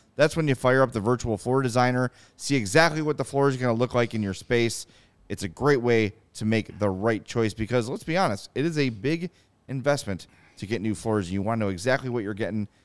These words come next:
and Empire Today will help you do that with that virtual floor designer. Schedule a free in-home estimate today. All listeners can receive a three hundred and fifty dollar off discount when they use the promo code C H G O.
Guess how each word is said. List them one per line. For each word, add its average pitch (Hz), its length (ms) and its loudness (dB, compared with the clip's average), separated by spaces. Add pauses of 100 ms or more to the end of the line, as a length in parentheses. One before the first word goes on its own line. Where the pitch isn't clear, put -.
(260)
and 92 100 -4
Empire 107 360 2
Today 98 160 0
will 90 140 -2
help 92 180 -4
you 90 60 -6
do 92 160 -4
that 85 140 -2
with 90 120 -6
that 87 160 -2
virtual 95 340 -6
floor 101 240 -4
designer. 98 440 -2 (260)
Schedule 175 500 4
a 117 120 2
free 196 440 -2
in-home 135 320 2
estimate 107 400 -2
today. 156 400 2 (460)
All 180 360 10
listeners 131 540 2
can 120 180 -2
receive 113 440 -2
a 101 140 -2
three 185 320 -4
hundred 170 260 0
and 117 100 -2
fifty 147 260 -6
dollar 123 260 2
off 110 340 2
discount 156 500 -2 (320)
when 113 200 4
they 110 100 4
use 156 240 2
the 160 100 -2
promo 147 340 2
code 110 360 0
C 175 320 -6
H 127 380 -2
G 113 300 -2
O. 90 300 0